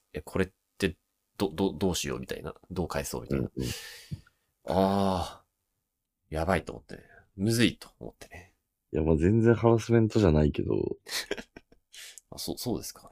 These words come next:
Speaker 2: いや、まあ、でも、その、うざがらみのあれによるけど、質に。
Speaker 1: あー、まあ、そうだね。ちょっと、
Speaker 2: うん。
Speaker 1: うん。まあ、ちょっと意味不明系ではあったんですけどね。
Speaker 2: うんうん。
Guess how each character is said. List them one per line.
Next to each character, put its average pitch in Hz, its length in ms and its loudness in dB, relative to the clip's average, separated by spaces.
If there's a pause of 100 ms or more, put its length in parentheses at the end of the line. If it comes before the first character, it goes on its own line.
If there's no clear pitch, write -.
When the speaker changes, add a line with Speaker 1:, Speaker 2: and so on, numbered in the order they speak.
Speaker 2:
い - 60 6
や、 127 160 6
ま 131 160 8
あ、 120 60 8
で 98 80 8
も、 87 280 4
そ - 180 -2
の、 123 220 2
う 110 100 8
ざ 127 160 10
が 127 140 6
ら 131 140 8
み 123 120 4
の 120 100 6
あ 113 40 6
れ 107 80 6
に 107 120 8
よ 101 100 8
る 95 160 6
け - 100 -2
ど、 - 160 -2
質 - 280 -4
に。 - 140 -4 (280)
Speaker 1:
あ 67 580 0
ー、 - 20 -10
ま 73 80 0
あ、 73 40 -2
そ 73 160 -4
う - 20 -4
だ 52 80 -10
ね。 - 60 -18
ち - 100 -8
ょ - 20 -4
っ - 120 -20
と、 55 220 -8 (280)
Speaker 2:
う 123 60 -8
ん。 127 40 -6
Speaker 1:
う - 40 -6
ん。 104 60 -8 (420)
ま 107 60 -8
あ、 - 20 -10
ち - 80 -14
ょ - 0 -
っ - 40 -20
と - 60 -4
意 95 80 2
味 98 120 2
不 92 80 -6
明 90 160 0
系 85 160 -2
で 69 60 -4
は - 80 -6
あ - 20 -20
っ - 120 -20
た - 60 -20
ん - 40 -20
で - 60 -20
す - 80 -20
け - 60 -20
ど - 80 -18
ね。 107 200 -10 (140)
Speaker 2:
う - 40 -10
ん - 40 -6
う 80 40 -6 (340)
ん。 90 60 -12